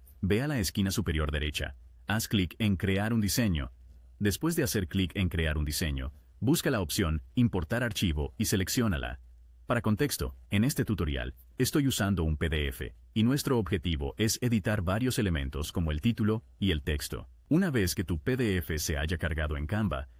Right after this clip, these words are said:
se mostrará como un diseño mostrando todas sus páginas. Puedes navegar y editar el contenido sin esfuerzo. Por ejemplo, cuando pasas el ratón sobre cualquier texto, está organizado en bloques.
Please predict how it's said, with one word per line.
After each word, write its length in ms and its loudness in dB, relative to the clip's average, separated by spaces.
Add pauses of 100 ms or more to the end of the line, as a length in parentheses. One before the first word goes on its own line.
(100)
se 160 0
mostrará 420 0
como 200 0
un 140 4
diseño 480 2
mostrando 520 -2
todas 340 -2
sus 200 -2
páginas. 600 -4 (440)
Puedes 280 2
navegar 480 0
y 120 0
editar 340 0
el 80 0
contenido 540 0
sin 160 0
esfuerzo. 520 -2 (520)
Por 120 2
ejemplo, 460 -2 (220)
cuando 240 4
pasas 340 -2
el 100 2
ratón 380 0
sobre 240 -2
cualquier 400 0
texto, 440 -2 (220)
está 260 0
organizado 520 2
en 120 2
bloques. 520 -4